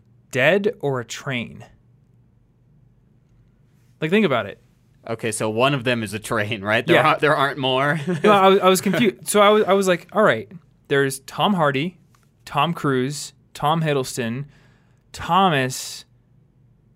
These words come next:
Speaker 1: the Tank Engine."
Speaker 2: Wait, so you're
Speaker 1: That's
Speaker 2: saying, you're saying they are all literally named Tom and not Thomas, or they just
Speaker 1: Yeah.
Speaker 2: call themselves
Speaker 1: What I'm
Speaker 2: Tom?
Speaker 1: s-, what, oh, I don't know if they're literally named Tom or Thomas. I would imagine that most of them are named Thomas,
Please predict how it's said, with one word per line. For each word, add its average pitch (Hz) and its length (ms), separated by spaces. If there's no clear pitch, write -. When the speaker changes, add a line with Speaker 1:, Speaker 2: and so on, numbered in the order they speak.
Speaker 1:
the 139 100
Tank 156 300
Engine." 110 460
Speaker 2:
Wait, 139 140
so 156 100
you're 139 100
Speaker 1:
That's 143 80
Speaker 2:
saying, 151 200
you're 127 120
saying 127 320
they 117 140
are 117 120
all 107 240
literally 110 640
named 110 440
Tom 131 340
and 104 180
not 123 180
Thomas, 151 440
or 113 180
they 107 100
just 175 80
Speaker 1:
Yeah. 151 100
Speaker 2:
call 113 160
themselves 92 320
Speaker 1:
What 165 140
I'm 170 120
Speaker 2:
Tom? 156 100
Speaker 1:
s-, - 40
what, 165 360
oh, 147 160
I 151 100
don't 175 140
know 151 160
if 127 80
they're 120 180
literally 127 460
named 113 260
Tom 120 300
or 113 100
Thomas. 107 400
I 123 60
would 135 100
imagine 147 320
that 117 140
most 117 240
of - 20
them 107 160
are 101 60
named 98 280
Thomas, 107 460